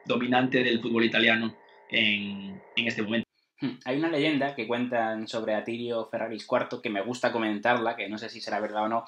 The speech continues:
Speaker 2: pero es una leyenda muy interesante, y que habla de que él abandona la Roma en mil novecientos treinta y cuatro, en la previa del Mundial, y que el propio Vittorio Pozzo se marcha a buscarlo a su cantina favorita,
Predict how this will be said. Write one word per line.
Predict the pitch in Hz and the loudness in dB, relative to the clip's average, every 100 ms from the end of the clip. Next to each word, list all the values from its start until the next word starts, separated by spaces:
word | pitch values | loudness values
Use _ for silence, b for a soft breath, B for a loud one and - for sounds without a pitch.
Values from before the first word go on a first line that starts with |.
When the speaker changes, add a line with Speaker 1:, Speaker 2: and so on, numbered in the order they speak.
| B B B | B B B
Speaker 2:
pero | 113 | -2
es | 120 | 0
una | 117 | 0
leyenda | 107 113 117 113 110 | 0 0 2 2 2
muy | 120 120 | -2 -2
interesante, | 113 110 127 127 123 - B B B | 0 0 0 0 -2 -6 B B B
y | 127 | -2
que | 123 | 2
habla | 123 151 | 4 4
de | 156 - | 2 0
que | 110 120 | 0 2
él | |
abandona | 131 107 104 117 | 2 2 0 0
la | 113 | 2
Roma | 110 120 113 | 2 0 0
en | 107 | -2
mil | 110 | -2
novecientos | 113 107 113 110 | -2 -4 -6 -8
treinta | 110 110 110 | -8 -8 -4
y | |
cuatro, | 165 165 151 | 0 0 0
en | 135 | -2
la | 123 | -2
previa | 117 117 110 | -2 0 0
del | 107 | 0
Mundial, | 110 123 143 151 208 b b b b | -2 2 4 4 2 b b b b
y | 143 151 160 | -2 -2 2
que | 156 139 | 2 2
el | 135 | 2
propio | 135 165 | 0 0
Vittorio | 135 127 143 139 | 0 0 0 0
Pozzo | 151 147 - 139 - _ | -2 -4 -6 -6 -8 _
se | - - 120 | -10 -4 0
marcha | 131 151 151 135 104 - | 2 0 -2 -4 -4 -4
a | 113 | -4
buscarlo | 110 107 - 151 151 127 156 - | -4 -4 -2 0 2 0 -2 -6
a | 104 101 98 | -8 -6 -6
su | - 123 | -6 -4
cantina | 110 107 123 151 - | -4 -4 -4 -2 -2
favorita, | - 123 120 143 143 143 | 0 0 2 0 2 -2